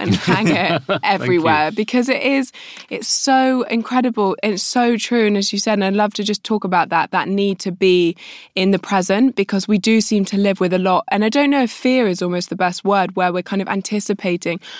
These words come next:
Speaker 1: what we have to do that day, the to-do list, our fear of not getting to the next stage in life or worrying about things that have happened. How, how kind of, first of all, central to happiness is presence, and how does meditation and mindfulness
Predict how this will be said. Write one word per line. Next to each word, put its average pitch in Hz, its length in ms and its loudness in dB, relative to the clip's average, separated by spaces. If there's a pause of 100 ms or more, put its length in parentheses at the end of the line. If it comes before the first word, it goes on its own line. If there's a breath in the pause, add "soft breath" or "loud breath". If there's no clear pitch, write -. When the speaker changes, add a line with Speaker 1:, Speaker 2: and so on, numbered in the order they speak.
(200 loud breath)
Speaker 1:
what 202 220 2
we 196 80 0
have 196 180 -2
to 202 80 -4
do 190 200 0
that 180 180 -4
day, 175 400 0
the 170 140 -4
to-do 190 400 2
list, 175 440 0
our 175 320 2
fear 185 300 2
of 175 80 0
not 175 160 -2
getting 175 200 -2
to - 100 -6
the 180 40 -6
next 175 180 -6
stage 190 300 0
in 170 60 -2
life 175 200 -2
or 185 140 2
worrying 180 460 0
about 165 260 -4
things 175 260 -6
that - 140 -10
have 175 240 -4
happened. 190 580 -2 (400 loud breath)
How, 226 440 2
how 240 420 2
kind 214 260 -2
of, 202 160 -6 (680 soft breath)
first 233 260 0
of - 40 -6
all, 202 80 -2
central 208 400 -2
to 190 80 -8
happiness 180 480 -6
is 180 180 -4
presence, 165 640 -8
and 175 160 -6
how 202 260 0
does 196 200 -2
meditation 190 640 -2
and 180 100 -4
mindfulness 180 580 -4